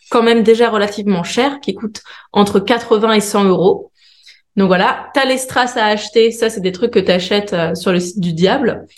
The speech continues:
<laughs> Et, euh, et un petit stylo à strass, de la colle, et ensuite tu le fais toi-même. Par contre, c'est des heures de travail, forcément, parce que voilà, c'est assez minutieux.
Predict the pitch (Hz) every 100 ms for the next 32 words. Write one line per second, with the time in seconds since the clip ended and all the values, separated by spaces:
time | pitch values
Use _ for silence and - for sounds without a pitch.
0 | _ _ - - 294 - - 285 - -
1 | 359 508 494 392 - 226 208 202 185 180
2 | 180 - - 202 196 196 254 247 - 220
3 | 208 190 - 226 262 226 220 180 - 247
4 | 302 - 180 247 240 208 220 208 175 -
5 | 180 - _ 180 220 285 220 175 175 202
6 | 190 190 185 160 247 320 - _ _ 180
7 | 175 175 214 277 160 175 156 160 214 208
8 | 180 - 214 202 180 - 262